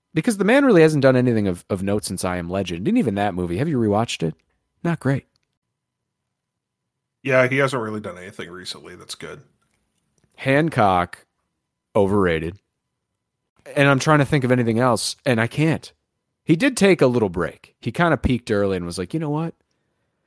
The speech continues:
Speaker 1: I'm just gonna let my wife get banged out by other men and hang out in Calabasas." And that is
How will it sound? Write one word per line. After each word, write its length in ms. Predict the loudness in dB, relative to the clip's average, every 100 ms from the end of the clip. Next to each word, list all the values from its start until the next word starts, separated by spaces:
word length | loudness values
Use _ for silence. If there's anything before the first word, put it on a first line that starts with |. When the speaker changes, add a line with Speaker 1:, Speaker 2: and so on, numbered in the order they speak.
| _ _
Speaker 1:
I'm 100 | -4
just 160 | -4 0
gonna 160 | 0 4
let 180 | 4
my 100 | 4
wife 280 | 4 4 2
get 200 | -4 -2
banged 280 | -2 0 0
out 160 | -2 0
by 140 | -2
other 160 | -2 -2
men 220 | -2 -2
and 100 | -4
hang 180 | -4 -4
out 160 | -4
in 60 | -4
Calabasas." 720 | -2 0 0 -4 -6 -12 -8
And 160 | -2
that 260 | 0 0
is 40 | -4